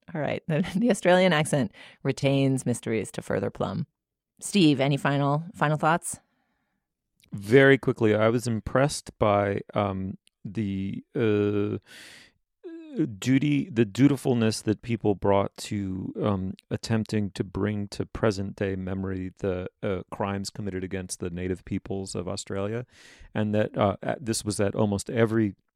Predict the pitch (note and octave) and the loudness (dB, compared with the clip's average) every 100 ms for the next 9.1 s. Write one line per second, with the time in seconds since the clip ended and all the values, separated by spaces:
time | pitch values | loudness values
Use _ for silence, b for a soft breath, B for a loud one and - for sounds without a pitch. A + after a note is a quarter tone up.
0 | _ - B2+ G#2+ - G#2+ G2 F#2+ F#2+ F#2+ | _ -2 2 2 0 -2 -2 -6 -4 -4
1 | A2 - A2+ G2+ F#2+ - F2+ E2+ _ _ | -6 -4 -4 -4 -4 -4 -4 -6 _ _
2 | - F#2+ F2 F2+ - B B B B G#2+ | -2 -2 -2 -8 -14 B B B B -2
3 | G2+ G2 G2+ - G2+ F#2 - G2+ E2+ - | -2 0 -2 -2 -6 -6 -4 -4 -6 -4
4 | F#2 F2 G#2+ A2 - F#2 F#2 - G2+ - | -4 -2 -2 -2 -4 -8 -8 -8 -12 -12
5 | _ - A#2 A#2+ A2+ A#2 A2 B2 C3 - | _ -2 -2 -2 -4 -4 -2 -2 -2 -4
6 | A2 F#2+ - G#2+ G2 F#2+ F#2 F#2 F#2 F#2 | -6 -6 -6 -4 -4 -4 -4 -6 -6 -8
7 | E2+ F#2 F#2+ F#2 F#2 F#2 - b b b | -8 -8 -6 -4 -4 -6 -10 b b b
8 | - F2+ E2+ - G#2+ F#2 F2 - G2+ F2 | -8 -8 -8 -10 -8 -8 -8 -8 -8 -6
9 | E2+ | -8